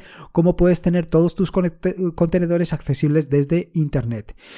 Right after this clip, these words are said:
Y de esta manera podrás ver todas las ventajas que conlleva esto de Gotify, eh, perdón, de Traffic, y qué ventajas te pueden ayudar, pues, o, o qué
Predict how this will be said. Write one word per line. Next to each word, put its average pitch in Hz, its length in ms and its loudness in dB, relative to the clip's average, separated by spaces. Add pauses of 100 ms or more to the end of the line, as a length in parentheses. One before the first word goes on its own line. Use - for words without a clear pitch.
(260)
Y 185 420 2
de 156 140 2
esta 175 160 2
manera 185 280 4
podrás 156 300 2
ver 165 220 4
todas 156 240 4
las 160 140 2
ventajas 160 440 0
que 139 100 -2
conlleva 135 460 -2
esto 147 280 -2
de 123 480 -6
Gotify, 180 600 0
eh, 147 220 -4
perdón, 143 320 0
de 127 80 -4
Traffic, 160 480 0 (300)
y 165 220 0
qué 151 340 6
ventajas 165 880 -2
te 147 120 0
pueden 151 240 2
ayudar, 160 360 2
pues, 120 280 -4
o, - 40 -16
o 127 400 -10
qué 143 240 -2